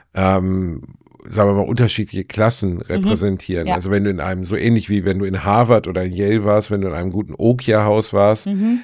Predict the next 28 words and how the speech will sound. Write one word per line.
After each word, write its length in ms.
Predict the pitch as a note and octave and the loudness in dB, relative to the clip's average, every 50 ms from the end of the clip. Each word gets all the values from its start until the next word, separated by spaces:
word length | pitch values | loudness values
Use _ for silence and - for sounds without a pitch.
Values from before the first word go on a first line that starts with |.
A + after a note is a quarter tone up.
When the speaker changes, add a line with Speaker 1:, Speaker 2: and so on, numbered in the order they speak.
| - - | -4 -4
Speaker 1:
dann 140 | - F#2+ F#2 | -2 0 0
bist 180 | A#2 - - | 0 0 0
du 80 | - - | 0 0
auch 220 | C2+ G#2+ G#2 - | 2 0 -2 -2
gleich 520 | - G2 F2+ F2+ G2 A2 A#2 A2+ - - - | -4 -2 0 2 4 4 2 2 0 -6 -6
eine 240 | F2+ F#2 G2 G2 | -4 -4 -4 -2
höher 240 | F2+ G2 G#2+ G#2+ G#2+ | 0 2 2 2 2
gestellte 480 | G2 F#2 - - - F#2+ G2 F#2 G2 F#2 | 2 -2 -8 -6 -4 -4 -4 -4 -6 -6
Geisha 440 | - G2+ G#2 G#2 - - D#2+ D#2 D#2+ | -4 -2 -2 -2 -2 -4 -4 -4 -6
nachher 340 | D#2+ C#2 - C#2 - D2 C#2+ | -6 -8 -10 -12 -12 -12 -10
oder 140 | C#2 C#2 C2+ | -8 -8 -8
eine 160 | C2 D#2+ D#2 E2+ | -8 -8 -8 -6
höher 180 | F2 F2 E2 D2+ | -4 -4 -6 -6
gestellte 420 | - C#2+ D2 E2 F2 - - E2+ | -6 -10 -10 -10 -10 -8 -8 -6
Maiko. 480 | E2+ E2+ F2+ F#2+ - - - - - _ _ - - D#3 | -6 -4 -6 -6 -8 -10 -14 -14 -14 _ _ -18 -12 -4
Speaker 2:
Gryffindor. 1000 | D#3 A3+ B3 C4+ D#4 E4+ - - F4 - C4 A#3 A3+ G#3+ F#3+ F3 E3 C#3+ B2 G#2+ | 0 0 2 4 2 2 2 2 0 2 4 4 6 6 6 6 6 6 6 6
Speaker 1:
Gryffindor, 460 | B2+ E3 G3 F#3+ E3 C3+ A2+ G2+ G2+ G#2 | 6 4 4 4 2 0 2 2 2 4
bisschen 380 | A#2 D#3 D#3 - C#3+ B2 A#2+ | 4 4 4 4 2 0 2
so, 220 | A#2 B2 G#2+ F2+ E2 | 2 2 2 2 2
Speaker 2:
<laughs> 20 | |
Speaker 1:
genau. 360 | - C#3 D3 D3+ C#3 A#2 F#2+ - - - - - - | 2 4 4 6 4 4 2 0 -4 -20 -20 -14 -8
Und 80 | - G2+ | -2 -2
du 40 | A#2 | -2
kannst 340 | - A2 A#2+ A#2 B2 - - | 0 2 0 0 0 0 2
dementsprechend 600 | B2+ B2 B2+ B2 A2+ - - A#2 G#2+ - - G2 | 2 2 2 0 -2 -2 -4 -4 -4 -4 -6 -4
mehr 140 | A2+ A#2+ G#2+ | -2 -2 0
Geld 240 | A2 B2 B2+ B2+ | 0 0 0 -2
verdienen. 420 | - - F#2 D#2 D#2+ C#2 A#1+ - | -2 -6 -8 -6 -6 -10 -12 -12